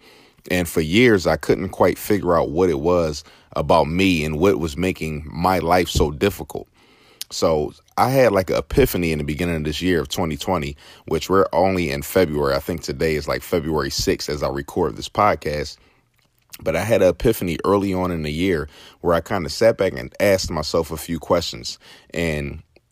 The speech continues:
I had to face some painful truths about myself and realizing that I just wasn't completely being honest with myself. So that led me to this theme that I've adopted for the year. And again, I wanna share it with you on this very first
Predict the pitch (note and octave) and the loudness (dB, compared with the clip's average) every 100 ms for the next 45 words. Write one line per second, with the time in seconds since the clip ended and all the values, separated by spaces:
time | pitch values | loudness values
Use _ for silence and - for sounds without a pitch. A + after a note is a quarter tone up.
0 | _ - G#2 A#2+ A2+ - D#2+ - G2 - | _ 0 2 2 2 0 -4 0 0 0
1 | C#2+ - - G#2 G2 - D#2+ - A2+ A2+ | -4 -4 -2 -2 -2 -4 -6 -2 0 0
2 | D#2+ D2 C2+ B1+ C#2+ G2+ G#2 D2+ - - | -2 -4 -4 -4 -4 0 2 0 -8 -20
3 | _ - F2 D#2 E2 D#3+ G2+ F2 E2+ D2+ | _ -12 -8 -4 0 2 2 0 -2 -2
4 | F2+ A2+ E2+ E2+ G#2+ G2+ C#2+ E2 A#2 E2 | 0 0 -2 2 2 2 -6 -4 -2 -2
5 | F#2+ F#2 F2+ - G#2 C#3+ - - - C#2 | -2 -2 -2 -2 -2 -2 -4 -6 -6 -6
6 | - G1+ - _ _ _ _ _ _ - | -6 -8 -12 _ _ _ _ _ _ -14
7 | - - F2 G2 A2 G#2+ G2+ G2 - F2+ | -12 -2 2 4 4 4 4 0 -2 -2
8 | E2 - G2+ F#2+ D#2 D2 - - - D2 | -4 -4 -4 -2 -6 -8 -16 -12 -6 -2
9 | C#2+ C#2 E2+ F#2 - F2 - D2+ C#2+ F#2 | -2 -2 2 2 0 -4 -4 -4 0 2
10 | G2+ G2+ - - D2+ C#2+ F#2 F2+ - D#2+ | 2 -2 -12 -10 -8 -2 -2 -2 -2 -4
11 | D2 C#2 - F2 D2 D2+ - C#2+ C2+ D2 | -4 -4 0 0 0 -4 -4 -4 -4 -6
12 | C#2 D#2+ D2+ - D#2 | -4 -4 -4 -4 -4